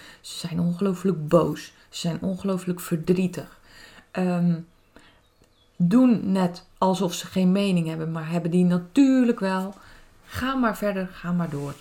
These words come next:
Dus als je dat voor jezelf nagaat, echt gaat de wereld voor je open.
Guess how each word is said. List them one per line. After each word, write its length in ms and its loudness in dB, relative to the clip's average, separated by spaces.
Dus 420 -6
als 300 0
je 80 -2
dat 200 -6
voor 140 -4
jezelf 340 -6
nagaat, 720 -8
echt 300 -14
gaat 220 -14
de 80 -12
wereld 300 -10
voor 160 -16
je 120 -16
open. 300 -16